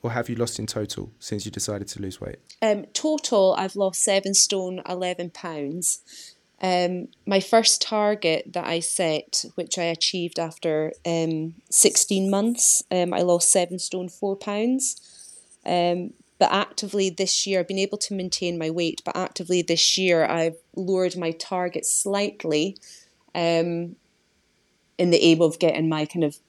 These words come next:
Speaker 2: aiming for that eight stone in total.
Speaker 1: Okay.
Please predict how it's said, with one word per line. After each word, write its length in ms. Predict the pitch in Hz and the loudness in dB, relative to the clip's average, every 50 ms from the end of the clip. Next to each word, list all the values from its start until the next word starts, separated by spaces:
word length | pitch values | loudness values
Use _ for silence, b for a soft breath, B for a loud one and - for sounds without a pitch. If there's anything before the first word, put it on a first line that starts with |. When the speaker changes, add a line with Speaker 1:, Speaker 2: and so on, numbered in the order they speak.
| _ _ _ | _ _ _
Speaker 2:
aiming 220 | 180 165 165 160 | 4 6 6 4
for 140 | 160 - - | 2 2 2
that 180 | 160 151 - - - | 2 2 2 2 2
eight 160 | 156 - - | 0 2 2
stone 300 | - - - 156 147 147 | 0 0 2 2 4 4
in 80 | 143 | 2
total. 440 | 147 - - 147 143 - 151 139 151 - - _ _ _ _ _ _ _ _ _ _ _ _ _ _ _ _ _ _ _ _ _ _ _ _ _ _ _ _ - 135 | 0 0 -4 -6 -4 -4 -4 -4 -4 -6 -10 _ _ _ _ _ _ _ _ _ _ _ _ _ _ _ _ _ _ _ _ _ _ _ _ _ _ _ _ -6 -6
Speaker 1:
Okay. 280 | 135 131 - 110 110 | -6 -4 -4 -8 -8